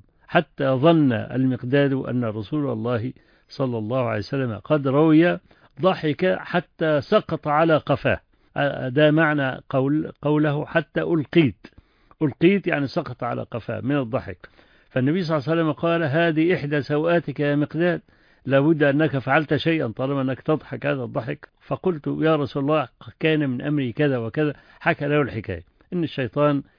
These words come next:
يعني، آه، يعني، و-، نزغه إلى أن يشرب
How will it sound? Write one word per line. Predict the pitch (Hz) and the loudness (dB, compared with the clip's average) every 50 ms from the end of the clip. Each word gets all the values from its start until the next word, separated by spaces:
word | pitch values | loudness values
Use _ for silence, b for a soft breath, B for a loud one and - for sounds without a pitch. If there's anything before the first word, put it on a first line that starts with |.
| b b - | b b -6
يعني، | 143 127 135 135 127 127 123 123 123 | -4 -2 -2 -2 -2 -2 -4 -4 -6
آه، | 120 120 117 117 | -6 -4 -4 -4
يعني، | 120 113 107 107 110 110 113 113 | -4 -6 -6 -6 -6 -8 -8 -8
و-، | - - - - - - - - - - - - 175 156 | -10 -10 -12 -12 -12 -14 -16 -16 -16 -16 -16 -16 -14 -6
نزغه | 143 147 156 131 135 123 110 110 117 123 135 139 147 175 165 | -2 -2 0 0 0 -2 -2 -4 -4 -4 -4 -4 -4 -4 -4
إلى | 139 123 120 120 | -4 -4 -4 -6
أن | 113 113 | -4 -4
يشرب | 131 139 - - 131 117 110 127 127 | -2 -2 -2 -2 -4 -4 -4 -6 -8